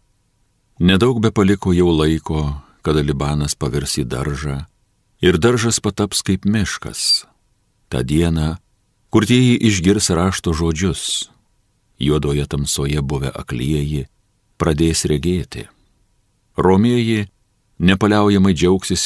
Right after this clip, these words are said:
Viešpačiu, vargingieji džiūgaus dėl Izraelio šventojo Dievo. Juk smurtininkas pašalintas,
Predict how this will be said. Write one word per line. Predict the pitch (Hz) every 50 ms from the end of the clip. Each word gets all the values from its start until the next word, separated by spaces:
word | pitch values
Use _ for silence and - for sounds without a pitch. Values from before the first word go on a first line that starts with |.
| - 64
Viešpačiu, | 58 71 82 85 - - - 82 76 - - 80 76 76 73 - _ _ _ _ _ _ _ _ _ - -
vargingieji | 85 95 101 92 107 135 135 131 120 117 117 117 117 107
džiūgaus | 82 82 98 113 113 98 101 98 95 92 - - - - 76
dėl | 87 87 87 -
Izraelio | - 98 85 82 85 80 82 85 90 87 85 85 82
šventojo | - - - 71 76 80 82 80 - 82 80 78 78 76 76
Dievo. | 87 92 87 71 57 - - 104 95 - _ _ _ _ _ _ _ _ _ _
Juk | - 78 90 90 -
smurtininkas | - - - 92 101 107 95 - 101 92 90 87 80 87 85 - -
pašalintas, | 85 85 - - 95 95 87 67 - 60 - - - - - -